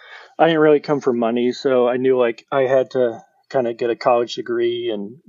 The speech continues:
get kind of, like, a, um, a paying job. So I kind of, I think I, well, I started going to school and I took gen ed classes, and my parents were like, "You are miserable right now, so just take the ones that you want."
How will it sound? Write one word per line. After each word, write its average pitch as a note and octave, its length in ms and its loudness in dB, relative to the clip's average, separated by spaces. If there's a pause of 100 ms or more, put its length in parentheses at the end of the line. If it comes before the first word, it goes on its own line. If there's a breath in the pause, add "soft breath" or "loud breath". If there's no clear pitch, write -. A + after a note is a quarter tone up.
(120)
get B2+ 240 0
kind B2+ 180 0
of, B2 80 0
like, A2+ 140 0
a, A#2 300 0 (280)
um, A2+ 560 -4
a C3 80 -10
paying A#2+ 420 -2
job. G#2+ 460 2 (160)
So A#2 600 -2 (480)
I B2+ 80 0
kind D#3 260 2
of, C#3 240 -2
I C3 100 -4
think C#3+ 220 -4
I, C#3 160 -4 (220)
well, C3 120 -4
I B2 80 -2
started E3 240 2
going D#3 140 2
to C3 60 -6
school F#3 380 2
and D#3 100 -2
I C#3 40 -2
took C3+ 220 -12
gen C3 200 -4
ed C3 180 -4
classes, B2+ 640 -2
and B2 100 -8
my A#2 100 -6
parents A#2+ 420 -6
were A2 80 -2
like, G#2 180 -6
"You C3 200 0
are A2 140 2
miserable G#2+ 560 -2
right G2 160 -2
now, F#2 220 -6
so A#2+ 160 -4
just C#3 260 -2
take D3 220 0
the C3+ 80 2
ones A#2+ 240 0
that A2+ 120 -2
you G#2 100 0
want." A2 320 2